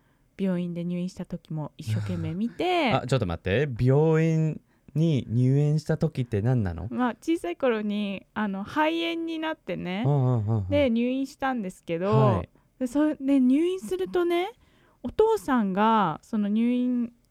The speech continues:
Speaker 1: で、あの、多分暇しちゃうかなって思ったのか、
Speaker 2: うん。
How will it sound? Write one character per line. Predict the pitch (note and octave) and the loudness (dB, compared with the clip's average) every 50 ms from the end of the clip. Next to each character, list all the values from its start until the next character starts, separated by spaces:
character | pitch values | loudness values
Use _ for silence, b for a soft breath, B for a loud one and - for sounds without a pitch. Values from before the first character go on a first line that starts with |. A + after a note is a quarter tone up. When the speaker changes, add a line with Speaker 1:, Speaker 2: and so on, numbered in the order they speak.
| _ - | _ -8
Speaker 1:
で、 | A3+ A#3 C4 C4+ C4 B3 A3 F#3 - - - | -2 0 2 2 2 2 0 -2 -4 -6 -6
あ | G3 G3 | -6 -4
の、 | F3+ F3+ | -6 -6
多 | - - A3+ G3 | -6 -8 -6 -6
分 | F3+ F#3 | -6 -6
暇 | - - G#3 G#3 A3 A3 A#3 A#3 A#3+ | -4 -4 -4 -2 0 0 0 -2 -4
し | - | -6
ち | _ - C#4 C4+ | _ -6 -4 -4
ゃ | B3 | -4
う | A#3 | -4
か | - F#3+ F#3+ | -6 -6 -6
な | G3 G3+ A3 | -4 -4 -4
っ | A#3 | -4
て | - F#3+ | -6 -6
思 | F#3 F#3+ F#3+ G3+ | -4 -4 -4 -4
っ | G3+ | -6
た | - - G3 F#3 | -6 -6 -6 -6
の | E3+ D#3 | -6 -6
か、 | D3+ - - G3+ G3+ G3 F#3 E3 - b | -8 -4 -2 0 2 2 0 0 -2 b
Speaker 2:
う | b b | b b
ん。 | b | b